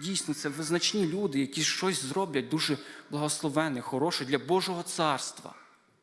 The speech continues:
для нашої країни, які будуть приводити людей до Господа.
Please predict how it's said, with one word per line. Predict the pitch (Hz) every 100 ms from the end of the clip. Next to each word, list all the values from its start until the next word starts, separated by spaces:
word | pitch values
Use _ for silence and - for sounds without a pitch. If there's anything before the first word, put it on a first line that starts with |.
| _ _ _ _ -
для | 117
нашої | 135 165 170 160
країни, | - 160 151 151 135 - - - _ _ _ _ - - - -
які | - 160
будуть | 196 165 -
приводити | 190 190 190 170 180
людей | 156 160 143 185 180
до | 151 139
Господа. | 165 180 - - -